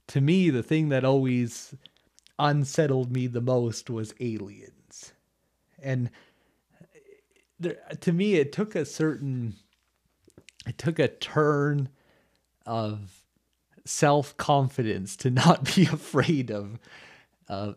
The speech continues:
extraterrestrial, shape-shifting, interdimensional whatnot spying on you. Because,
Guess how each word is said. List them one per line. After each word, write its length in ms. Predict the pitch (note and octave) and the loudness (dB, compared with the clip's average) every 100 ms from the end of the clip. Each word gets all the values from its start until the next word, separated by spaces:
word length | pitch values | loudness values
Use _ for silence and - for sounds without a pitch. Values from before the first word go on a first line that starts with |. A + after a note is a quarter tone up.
| - | 0
extraterrestrial, 1700 | C#3+ - - - B2+ - - C3+ C3 - C3 B2+ B2 A#2+ A#2 A#2 A2 _ _ _ _ _ | 0 0 -8 -4 -4 -4 -2 -2 -2 -6 -4 -2 0 -2 -2 -6 -8 _ _ _ _ _
shape-shifting, 1300 | - - C#3+ C3 - - D3 C#3 - C#3 C3 C3 C3 - | -4 2 2 0 -8 -4 -4 -4 -4 -2 -2 -2 -6 -6
interdimensional 1700 | C#3 C#3 B2 - C#3+ B2 A#2 B2 B2+ B2+ - C3 B2 A#2 A#2 A#2 A2+ A2+ _ _ _ _ | 0 0 0 -2 -2 0 -2 0 2 0 -2 -6 -4 -4 -4 -4 -6 -8 _ _ _ _
whatnot 760 | A#2+ C3 - B2+ A#2 B2 - - | 0 0 0 -2 0 -2 -6 -12
spying 560 | - - B2 B2+ B2+ | -6 0 0 0 -2
on 240 | B2 B2+ B2+ | -2 -2 -4
you. 180 | C3 | -6
Because, 420 | B2+ A2 C3 A#2+ | -6 -6 -4 -6